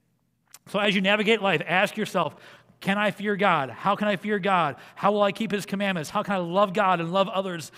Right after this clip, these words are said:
in this decision?" Uh, but you say, "I was treated unfairly." You probably were. The Bi-, Ecclesiastes says it's gonna happen. Life's unfair. You know what you should do when you're treated unfairly? Fear God, keep his commandments. That'll keep you out of the gutters and on the right path.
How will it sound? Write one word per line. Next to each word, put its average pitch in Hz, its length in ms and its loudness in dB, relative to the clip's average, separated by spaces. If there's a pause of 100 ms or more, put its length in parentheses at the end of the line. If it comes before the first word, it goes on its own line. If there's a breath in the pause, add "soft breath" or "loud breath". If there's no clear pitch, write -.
(120 loud breath)
in 175 160 -4
this 180 180 -4
decision?" 160 600 -6 (280 loud breath)
Uh, 185 120 -4 (180 loud breath)
but 220 120 0
you 202 40 -2
say, 233 180 0 (200 loud breath)
"I 254 100 6
was 285 140 2
treated 285 260 2
unfairly." 262 680 2 (680)
You 196 80 -8
probably 226 240 -2
were. 202 320 -4 (120)
The 160 80 -10
Bi-, 196 240 -10 (240)
Ecclesiastes 196 480 -4
says 180 180 -4
it's 123 80 -10
gonna 160 160 -8
happen. 147 400 -6
Life's 151 240 -10
unfair. 127 480 -14 (640)
You 175 80 -12
know 185 100 -2
what 196 60 -2
you 185 40 -4
should 190 140 -6
do 196 140 0
when 190 80 -2
you're 180 140 -2
treated 185 220 -6
unfairly? 170 440 -8 (600 loud breath)
Fear 151 260 -12
God, 120 340 -8 (160)
keep 120 180 -16
his 117 140 -18
commandments. 107 640 -20
That'll 143 140 -12
keep 127 160 -14
you 135 100 -10
out - 120 -10
of 139 40 -10
the 170 80 -8
gutters 127 300 -10
and 123 80 -14
on 113 60 -14
the 113 60 -14
right 117 140 -14
path. 104 240 -20